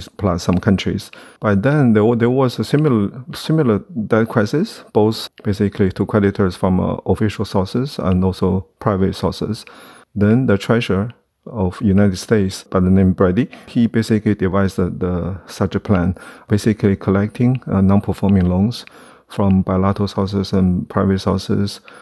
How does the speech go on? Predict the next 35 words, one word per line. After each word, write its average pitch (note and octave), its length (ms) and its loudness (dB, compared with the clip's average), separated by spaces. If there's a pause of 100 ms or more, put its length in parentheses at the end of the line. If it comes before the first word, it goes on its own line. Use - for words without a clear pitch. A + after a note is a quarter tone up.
(160)
uh, G#2+ 160 0
repackaging G2+ 760 2
them F#2 280 2
as F#2 360 -4 (100)
bonds G2+ 580 0
called - 240 -2
Brady G2 240 0
bonds. G2 380 -2 (180)
There, G#2+ 220 4
there G#2+ 100 2
were A#2 140 4
some F#2+ 380 0 (160)
technical G#2+ 380 0
details C3 540 -2 (420)
with G2+ 160 2
the F2+ 100 0
different, F#2 440 -2
uh, F2+ 440 -2 (120)
design, G2 800 2
uh, F2+ 280 0
different F#2+ 340 -4
feature G2 300 0
of E2+ 160 -2
the E2+ 80 -4
bonds. F#2+ 420 0 (500)
Basically, G2 640 2
with, F#2+ 320 -2
some A#2 320 2
with G2 140 2
the F2+ 80 -2
haircuts, A2 460 0 (180)
some G#2 260 2
with F#2+ 140 2
the F2 80 0
discounted F#2+ 600 0